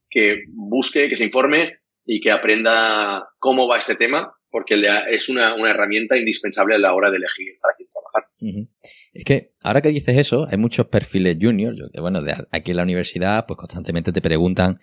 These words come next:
Speaker 2: eh, los estudiantes de último año, "Oye, eh, mm, ¿qué es lo que puedo hacer cuando acabe?", y tal.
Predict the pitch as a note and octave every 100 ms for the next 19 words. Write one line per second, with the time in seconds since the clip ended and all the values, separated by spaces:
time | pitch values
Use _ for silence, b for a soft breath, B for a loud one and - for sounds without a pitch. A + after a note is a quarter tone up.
0 | B B B B A#2+ F#2+ F2+ E2+ E2+ E2
1 | D#2+ - F#2+ E2+ E2 F#2 G2+ G2 F#2+ F#2+
2 | F2 F2 G2 F#2+ E2+ F#2 C3+ A#2 F2+ B
3 | B B B B B _ - G2+ F#2+ F#2
4 | B B B B _ - F#2+ F2+ F#2 E2
5 | D#2+ C#2 A#1 A2 G2+ F#2+ F2+ E2 F#2+ -
6 | F2 E2 E2 B2 D3 C3+ G2+ E2+